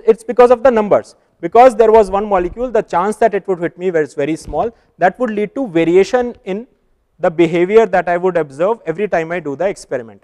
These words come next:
As the numbers increase, the behavior of the experiment consolidates towards a mean value. Okay? So, uh, uh, Ganesh is, the, the, okay. Uh, Ganesh's group is actually looking at that stochasticity or noise or fluctuations which are caused by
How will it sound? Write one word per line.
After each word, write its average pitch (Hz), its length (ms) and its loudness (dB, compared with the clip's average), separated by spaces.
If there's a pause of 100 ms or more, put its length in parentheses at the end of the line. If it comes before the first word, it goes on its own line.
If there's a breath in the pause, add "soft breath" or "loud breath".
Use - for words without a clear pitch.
As 160 160 -6
the 196 120 -4
numbers 175 380 -4
increase, 175 480 -12 (540)
the 160 120 -2
behavior 180 540 2
of 190 160 2
the 202 100 4
experiment 180 640 -4
consolidates 165 680 -4
towards 156 420 -2
a 214 140 -2 (420)
mean 165 240 -8
value. 107 340 -6 (720)
Okay? 208 240 -10 (400)
So, 226 420 2
uh, 170 300 4
uh, 143 160 -6
Ganesh 226 360 -2
is, 233 140 -8
the, 156 140 -14
the, 180 360 -4 (260)
okay. - 200 -18 (600)
Uh, 170 240 2
Ganesh's 233 500 -2
group 220 200 -2
is 202 200 2
actually 214 360 -2
looking 185 300 -4
at 170 160 -2
that 202 200 4
stochasticity 185 800 -4
or 170 80 -2
noise 165 280 -6
or 160 80 -2
fluctuations 185 680 -6
which 175 140 -12
are 170 100 -2
caused 156 300 -4
by 156 240 0